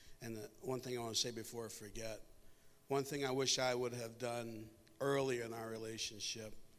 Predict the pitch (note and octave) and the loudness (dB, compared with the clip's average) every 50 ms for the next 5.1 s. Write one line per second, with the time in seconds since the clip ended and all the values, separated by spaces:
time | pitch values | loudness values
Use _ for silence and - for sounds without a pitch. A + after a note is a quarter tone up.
0 | - - - - - - - - - - - - B2 B2 A2+ A#2 A#2+ C3 C3 B2+ | -20 -20 -20 -20 -20 -20 -20 -20 -20 -16 -6 -4 0 0 0 2 4 4 4 6
1 | B2+ B2+ B2+ B2+ B2+ A#2+ A2 A#2+ A#2+ A2+ A2 A2+ B2+ B2+ B2 A#2+ A#2 G#2+ - A#2 | 6 6 6 6 4 2 0 -4 -4 -6 -4 -4 -2 -2 -2 -2 -2 -2 -2 -4
2 | A2+ A2 A2 A2 A2+ A2+ A2+ A#2 A#2 A2+ A2+ A2 A2+ - - - - - - - | -6 -6 -8 -8 -8 -6 -6 -6 -6 -6 -8 -10 -12 -14 -18 -20 -20 -20 -20 -20
3 | - - C3 A#2+ B2 A#2 A#2 A#2 A2 G#2+ G#2+ G#2+ G#2+ A2+ A#2 A#2 A#2 A2+ A2 A2 | -18 -16 -10 -6 -6 -4 -4 -6 -6 -8 -8 -8 -6 -6 -6 -6 -6 -6 -8 -8
4 | G#2+ A2 - - - - - - - - - - - - - - - A#2+ A#2 A#2 | -10 -12 -16 -20 -20 -20 -20 -20 -18 -18 -16 -14 -14 -14 -14 -12 -8 -6 -4 -4
5 | A2+ | -4